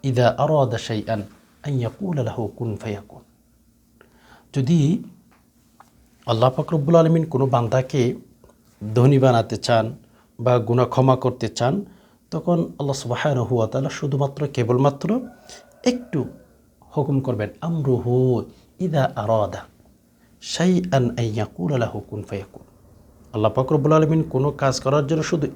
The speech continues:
ইচ্ছা পোষণ করবে, ইচ্ছা করবে, but ওই কাজটা হয়ে যাবে। তো এই জন্য আমরা আল্লাহর কাছে যদি চাইতে থাকি যে, "আল্লাহ রিজিক বৃদ্ধি করুন,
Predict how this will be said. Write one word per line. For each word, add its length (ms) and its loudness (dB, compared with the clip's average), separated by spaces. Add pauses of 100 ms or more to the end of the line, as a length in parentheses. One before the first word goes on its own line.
ইচ্ছা 360 -2
পোষণ 340 -2
করবে, 400 -4
ইচ্ছা 380 -2
করবে, 420 4 (600)
but 100 6 (300)
ওই 100 0
কাজটা 320 -2
হয়ে 200 0
যাবে। 240 -8 (1080)
তো 100 -6 (100)
এই 80 0
জন্য 300 0
আমরা 460 2 (180)
আল্লাহর 260 -2
কাছে 240 -8
যদি 340 -2
চাইতে 340 -4
থাকি 420 -8 (240)
যে, 140 -4
"আল্লাহ 360 -2 (580)
রিজিক 340 -4
বৃদ্ধি 300 -6
করুন, 240 -4